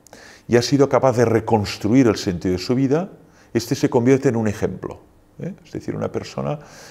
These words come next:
que ha perdido, pues, qué sé yo, ¿no? La muerte de su esposa, ¿no? Dice, "Es que yo vivía para ella y ahora mi vida ya no tiene sentido". Claro, si esta persona se encuentra con también un viudo, ¿no?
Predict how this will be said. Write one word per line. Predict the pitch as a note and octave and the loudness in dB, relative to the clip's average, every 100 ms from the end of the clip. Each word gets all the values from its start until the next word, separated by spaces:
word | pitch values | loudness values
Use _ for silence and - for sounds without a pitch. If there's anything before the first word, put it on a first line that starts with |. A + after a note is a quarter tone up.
| - | -14
que | - | -4
ha | G#2 | -2
perdido, | G#2+ G2+ A2+ C3+ C#3 | -2 -2 0 0 0
pues, | G2+ - | -4 -8
qué | G#2 | -8
sé | - E2+ | -4 -4
yo, | - | -6
¿no? | - C#2 - - - - - | -8 -12 -14 -20 -20 -16 -6
La | F#2 | -4
muerte | F#2+ A2+ A2+ - C3 C3+ - - - | 0 0 0 0 0 0 -6 -18 -8
de | G2+ | -6
su | - | -2
esposa, | F#2+ - - - - | -2 -4 -8 -8 -14
¿no? | C3+ F#3+ _ _ | -16 -20 _ _
Dice, | G2+ - | -12 -8
"Es | G2+ | -8
que | - | 2
yo | D3 | 6
vivía | D3 C#3 D#3+ A#2 | 8 8 6 4
para | F#2+ D2+ | 0 -2
ella | - - - - - _ _ _ _ - _ - | -8 -14 -18 -20 -20 _ _ _ _ -20 _ -4
y | |
ahora | G#2 A2 | -2 -2
mi | G2+ | -2
vida | A2 A2+ | -2 -2
ya | G2 F#2 | -2 -2
no | |
tiene | F2+ F2+ E2 | -2 -4 -6
sentido". | - G2+ - - _ _ _ - - - - - | -10 -14 -16 -20 _ _ _ -20 -20 -20 -16 -6
Claro, | C#3 | -4
si | - | -2
esta | E3+ F3 | 0 2
persona | E3 D3+ E3+ | 2 0 -2
se | D#3+ | 0
encuentra | C#3 - D3+ D#3 D#3+ | -2 2 2 2 0
con | - C3+ B2+ - - _ _ _ | 2 0 0 -10 -20 _ _ _
también | - A2 C3+ C#3+ C#3 - _ _ | -6 0 2 2 0 -14 _ _
un | C3+ C3 | -2 2
viudo, | C3 B2+ G2 C2 | 4 4 2 -4
¿no? | C2+ | -8